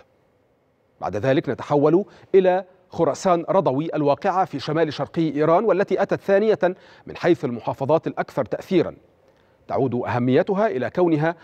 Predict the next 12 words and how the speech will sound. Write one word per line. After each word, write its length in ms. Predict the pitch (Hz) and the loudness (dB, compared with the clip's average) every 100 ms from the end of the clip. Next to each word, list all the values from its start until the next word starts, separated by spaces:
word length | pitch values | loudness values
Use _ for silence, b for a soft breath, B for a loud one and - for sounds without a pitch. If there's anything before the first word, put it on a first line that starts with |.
| B - | B -4
واحدة 520 | 120 - 185 175 175 | -2 0 0 0 -4
من 180 | 185 139 | -2 0
بين 240 | 151 143 - | 2 2 0
أكبر 360 | - 123 104 | -4 -8 -8
معاقل 400 | 110 139 185 139 | -4 0 -2 -4
التيارات 480 | 117 160 147 147 160 | -6 -2 2 2 0
السياسية 520 | 151 - 120 - 185 | -6 -6 -6 -2 0
الأصولية 500 | 139 175 - 156 170 | 0 -2 -2 0 2
والمحافظة، 640 | 151 185 147 151 170 196 - B B B B B | 2 2 0 -4 0 0 -2 B B B B B
إضافة 380 | 170 269 240 202 | 2 2 0 -4
إلى 200 | 160 160 | 0 2
وقوع 480 | 147 143 208 151 | 0 0 -2 -2